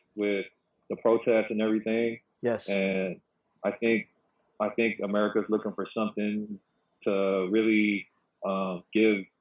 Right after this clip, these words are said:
Speaker 1: help the people u-, reunite again. And, but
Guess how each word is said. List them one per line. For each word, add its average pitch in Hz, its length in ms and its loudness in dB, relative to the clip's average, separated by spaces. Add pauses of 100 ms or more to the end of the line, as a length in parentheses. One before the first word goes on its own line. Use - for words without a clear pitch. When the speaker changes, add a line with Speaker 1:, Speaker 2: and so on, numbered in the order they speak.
(960)
Speaker 1:
help 127 220 2
the 120 80 0
people 107 640 0 (460)
u-, 101 220 -8 (120)
reunite 117 520 4
again. 98 380 -6 (600)
And, 95 560 -4 (1300)
but 113 340 2